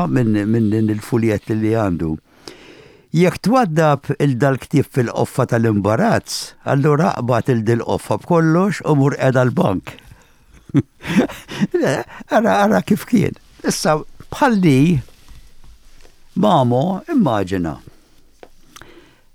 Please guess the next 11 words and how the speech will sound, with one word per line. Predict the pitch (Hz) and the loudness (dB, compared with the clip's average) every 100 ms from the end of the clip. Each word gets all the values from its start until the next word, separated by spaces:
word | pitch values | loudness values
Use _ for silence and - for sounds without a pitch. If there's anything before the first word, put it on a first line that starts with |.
| - | -10
Dan | 120 226 208 | 0 2 4
il-, | 180 139 120 104 - - - _ - | 4 4 2 -2 -12 -20 -20 _ 2
inti | 160 147 | 4 4
u | 151 | 4
jien | 190 | 4
qed | 131 127 | 2 2
narawh | 127 131 120 92 92 | 2 4 2 0 -2
dana | 87 80 98 | 0 0 0
li | 95 | 2
għandi | 87 82 80 | 2 0 -2
fidejja, | - 82 80 78 85 98 | -4 -4 -2 -2 -2 -2